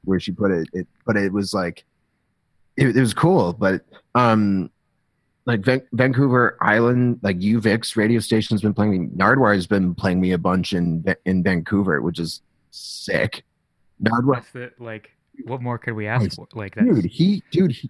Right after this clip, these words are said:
Speaker 1: because he, one radio show, he played me four times on it. He, like, sh-, like, he got me up because of him, basically. I got into, like, the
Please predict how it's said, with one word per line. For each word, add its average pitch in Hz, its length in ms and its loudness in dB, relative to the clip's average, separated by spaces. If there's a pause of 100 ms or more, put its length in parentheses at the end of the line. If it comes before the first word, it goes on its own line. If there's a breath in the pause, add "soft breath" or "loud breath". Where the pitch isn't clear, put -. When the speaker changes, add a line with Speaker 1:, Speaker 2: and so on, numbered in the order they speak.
Speaker 1:
because 151 400 2
he, - 220 -2 (200)
one 165 300 2
radio 143 340 4
show, 110 200 2
he 135 240 0
played 170 180 2
me 113 140 2 (240)
four 147 240 -2
times 127 320 2
on 147 100 4
it. 143 140 4
He, 131 180 2
like, 127 220 4 (300)
sh-, - 260 -12 (160)
like, 107 260 2
he 123 160 0
got 127 220 4
me 143 140 4
up 143 220 0
because 131 240 2
of 123 120 0
him, 120 280 4
basically. 95 520 0
I 87 100 4
got 107 180 2
into, 113 240 0
like, 117 200 0
the 104 120 0